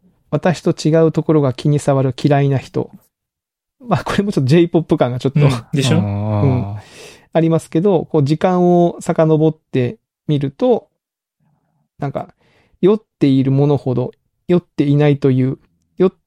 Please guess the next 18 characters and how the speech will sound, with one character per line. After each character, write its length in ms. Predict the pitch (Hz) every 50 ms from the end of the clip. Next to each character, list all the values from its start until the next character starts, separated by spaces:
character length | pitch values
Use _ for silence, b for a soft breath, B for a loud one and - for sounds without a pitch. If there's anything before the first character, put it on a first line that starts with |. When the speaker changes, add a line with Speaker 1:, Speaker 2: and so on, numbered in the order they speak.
| _ _
Speaker 1:
て 100 | 156 147
い 160 | 139 139 135
た、 260 | - - 135 - - -
そ 420 | - - - 170 170 170 165 165
う 20 | 180
気 180 | - - 175
が 160 | 160 170 160 -
つ 160 | - - 165
い 100 | 156 147
た 120 | - 143
時 260 | - - 135 - 139
が 180 | 143 156 143 - - - - -
冷 80 | 156
め 100 | 147 139
た 120 | 131 131 120
時」 380 | 131 120 - - - - - _ _ _ _ _ _ _ _
と 100 | - 214
か。 220 | - - - -